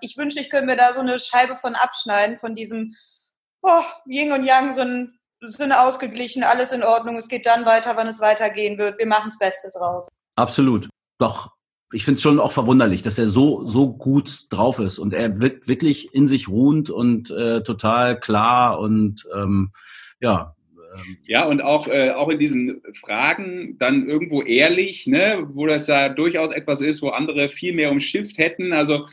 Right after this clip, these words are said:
Speaker 3: ähm,
Speaker 2: Unfassbar.
Speaker 3: macht sich da auch nicht kleiner und sagt, hey, das ist, das ist jemand, was mich, oder ist ein Typ, der mich vielleicht ein bisschen stört und ich glaub, ihm nimmt das auch keiner so richtig übel, weil, ähm
Speaker 2: Ja, aber wer von uns wird jetzt noch seit dem heutigen <laughs> Tag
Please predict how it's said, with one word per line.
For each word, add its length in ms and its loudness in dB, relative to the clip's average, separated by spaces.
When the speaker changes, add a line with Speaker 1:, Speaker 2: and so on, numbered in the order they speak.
Speaker 3:
ähm, 520 0
Speaker 2:
Unfassbar. 640 2
Speaker 3:
macht 260 -2
sich 120 0
da 140 4
auch 80 4
nicht 160 -12
kleiner 300 2
und 100 0
sagt, 220 2
hey, 180 2
das 200 0
ist, 200 -6
das 120 0
ist 120 -6
jemand, 280 0
was 140 -4
mich, 320 -4
oder 160 0
ist 100 -2
ein 120 -4
Typ, 180 -6
der 120 2
mich 120 -6
vielleicht 200 -2
ein 60 -2
bisschen 200 -2
stört 580 2
und 240 -4
ich 120 -12
glaub, 220 2
ihm 100 2
nimmt 180 0
das 140 -2
auch 100 -4
keiner 280 -2
so 100 -4
richtig 280 -2
übel, 420 2
weil, 460 0
ähm 140 -6
Speaker 2:
Ja, 120 0
aber 220 0
wer 140 4
von 240 0
uns 420 2
wird 180 0
jetzt 340 0
noch 260 2
seit 220 0
dem 180 0
heutigen 400 0
<laughs> 140 -8
Tag 420 -4